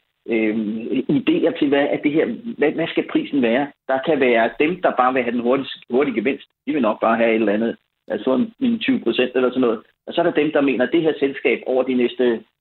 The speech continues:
tyve, tredive år kan give os en rigtig god indtjening, så de vil måske ikke være interesseret i. Så det, man, man, man prøver at lodde stemningen. Hvad er,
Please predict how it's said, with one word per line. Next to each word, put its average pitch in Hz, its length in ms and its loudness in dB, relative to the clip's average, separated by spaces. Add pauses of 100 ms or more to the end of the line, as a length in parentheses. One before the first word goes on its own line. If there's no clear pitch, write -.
(120)
tyve, 131 180 0
tredive 208 360 2
år 131 240 -4 (400)
kan 139 100 -6
give 147 260 0
os 143 180 -4
en 127 160 -4
rigtig 131 240 -2
god 127 200 0
indtjening, 120 340 -4
så 131 180 -6
de 165 80 -4
vil 160 120 2
måske 123 300 -2
ikke 233 200 0
være 220 100 2
interesseret 110 440 -2
i. 101 100 -8 (340)
Så 143 120 -2
det, 143 180 0
man, 147 180 2
man, 139 220 0
man 135 220 0
prøver 180 440 2
at 143 60 0
lodde 143 360 2
stemningen. 147 520 -2
Hvad 143 140 2 (260)
er, 127 260 2